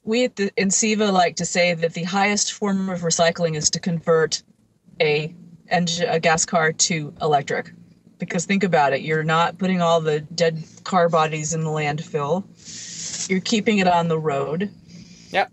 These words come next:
Speaker 1: And, um, what a high form of recycling. It's that whole reuse, repair, you know,
Speaker 2: Yep.
Speaker 1: reduce, reuse,
Speaker 2: Yep.
Speaker 1: repair. So, yeah.
Speaker 2: And it's E V West. Thank you, chat room. I knew
Speaker 1: It's
Speaker 2: I'd got
Speaker 1: E V
Speaker 2: it.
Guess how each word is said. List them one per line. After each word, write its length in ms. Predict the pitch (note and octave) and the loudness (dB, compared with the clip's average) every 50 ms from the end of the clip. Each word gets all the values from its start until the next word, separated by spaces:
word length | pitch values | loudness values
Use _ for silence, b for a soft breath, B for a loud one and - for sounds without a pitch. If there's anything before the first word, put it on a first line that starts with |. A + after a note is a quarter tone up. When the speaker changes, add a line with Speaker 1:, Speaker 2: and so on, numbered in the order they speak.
| - - - | -14 -4 0
Speaker 1:
And, 480 | E3+ E3+ E3+ E3+ E3+ F3 F3 E3 E3+ | 2 2 4 2 2 0 -2 -2 2
um, 460 | F3 E3+ E3+ E3+ F3 E3+ F3+ F3+ - - | 2 4 4 2 0 -2 -4 -6 -8 -6
what 260 | - F#3 F3+ F3+ F#3 | -6 -2 0 0 0
a 40 | G3+ | 2
high 180 | A3 G3 F#3 | 2 2 2
form 260 | G3 - G#3 G3 G3 G3 | 2 0 -2 -2 -2 -2
of 60 | G3 G3 | -2 -2
recycling. 540 | F#3+ F#3+ - G#3 G3+ G#3 - G3 D#3+ C#3+ | -2 0 2 2 0 0 0 -2 -4 -2
It's 140 | D3+ D#3+ - | -4 -6 -2
that 160 | - E3+ E3+ | 0 0 0
whole 220 | F3+ - F#3+ F#3 F3+ | 0 0 0 0 0
reuse, 680 | F3 F3+ F3 F3 E3+ E3+ E3+ F3 F3 F3 F3+ F3+ F3 | 0 -2 -2 -2 0 0 0 0 0 0 0 0 0
repair, 480 | F3 E3+ D#3 - F3+ D#3+ D#3+ E3 F3 F#3+ - - - - - - | -2 -2 0 2 2 4 4 4 2 0 -4 -12 -20 -20 -16 -8
you 80 | F3 F3 | 0 2
know, 60 | F#3+ | 2
Speaker 2:
Yep. 80 | G3 D#3 | 2 2
Speaker 1:
reduce, 400 | D#3 D#3+ D#3+ F3 F3 F3 F3 - | 0 -4 -2 -2 -2 -2 -2 -4
reuse, 80 | F3+ - | -4 -2
Speaker 2:
Yep. 160 | E3 F3+ G3+ | 0 0 0
Speaker 1:
repair. 360 | E3+ D#3+ - E3+ D#3+ E3+ F#3 E3+ F3 - | 0 0 0 2 2 2 0 -2 -8 -8
So, 320 | - - F3 E3 E3+ E3+ E3 - _ - | -2 0 2 2 2 -2 -4 -12 _ -4
yeah. 280 | - G#3 A3 F#3+ F#3 B B B B _ - | 0 2 2 2 0 B B B B _ 2
Speaker 2:
And 140 | A3 A3+ A#3 | 4 6 6
it's 180 | A3 - - _ | 4 4 0 _
E 180 | - B3+ B3+ C#4 | 2 4 4 6
V 200 | C4 B3 C4+ B3+ | 6 4 4 4
West. 500 | A#3+ G#3+ A#3 G#3+ F3+ D3 - - - - - | 6 6 6 6 6 4 2 -4 -6 -6 0
Thank 280 | - G3+ G3+ G#3 G3+ - | 0 2 2 2 0 -2
you, 80 | G3+ | -6
chat 320 | F3+ - - F#3 E3 - - | -4 0 2 2 2 2 4
room. 240 | D#3+ D#3 C#3+ D3 C#3 | 4 4 4 2 0
I 140 | - D3+ D#3+ | -2 -2 0
knew 220 | E3 F3 F3+ F3+ | 0 2 2 2
Speaker 1:
It's 20 | E3+ | 2
Speaker 2:
I'd 80 | D#3 - | 0 0
got 120 | F3 D3 | -2 -2
Speaker 1:
E 40 | - | 0
V 80 | F#3 E3 | -2 -2
Speaker 2:
it. 100 | - | -4